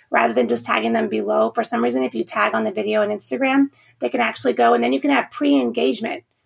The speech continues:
So I always tag the people I want, like, in my A D H D community, I have, like, A D H D Journey, and I have, um, A D H D Butterfly. There's a couple accounts that we talk. And so I'll tag them so I know that they'll start talking on my post just like I talk on theirs.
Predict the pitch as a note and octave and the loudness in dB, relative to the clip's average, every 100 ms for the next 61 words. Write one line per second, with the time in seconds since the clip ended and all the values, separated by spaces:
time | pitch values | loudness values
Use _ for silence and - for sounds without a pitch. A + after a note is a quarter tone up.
0 | _ - - B3 C4+ D4 C4+ - A#3+ A#3 | _ -10 0 4 4 4 0 0 0 0
1 | A#3 C4 A#3 B3 A3+ A3 A#3 B2 B2 A#2+ | -2 -2 0 2 2 2 0 0 -2 0
2 | A#3 A2+ A#3 A#3 A3+ - A#3 A#3+ C#4 D4+ | 0 0 0 0 -2 -2 -4 0 2 2
3 | D#4 D4+ A3 G#3+ G#3 A#3+ G#3+ G#3+ G#3 - | 2 2 0 0 -2 -2 -2 -2 -4 -4
4 | A3+ G3+ A#3+ A#3 A3 G#3 G#3 G3+ G3 G3+ | -6 0 0 2 0 -2 -2 -4 -4 -6
5 | F#3+ - - - - A3+ A3+ B3 A3+ G#3+ | -6 -16 -20 -10 0 0 2 0 0 -2
6 | - B3+ G3+ B3+ B3 A3 G#3 G#3 G#3 - | -2 -2 2 2 2 0 0 0 -4 -6
7 | F4 E4 - C4 - - - - A#3 A#3 | -10 -12 -8 -4 0 0 0 -2 -2 -2
8 | - A#3 A#3+ A#3 C4 C4 A#3+ - _ - | -2 -2 -2 -2 0 0 -2 -16 _ -20
9 | - B3+ A#3 B3+ A#3+ - B3 C4 B3+ A3 | -6 -4 0 2 2 0 0 0 2 0
10 | A3 B3 A3 A#3 A#3 A#3 - A3+ - A3+ | 0 0 0 0 0 -2 -4 -4 0 -2
11 | A#3 A#3+ G#3+ A#3 A#3 A3+ A3 B3+ A#3 A#3 | -2 -4 -4 -2 -2 -2 -2 -2 -4 -4
12 | A3+ A#3 A3 A3 G#3 G#3 A3+ A#3 E4+ C4 | -8 -6 -4 -4 -2 -4 -2 2 2 2
13 | A3 | -4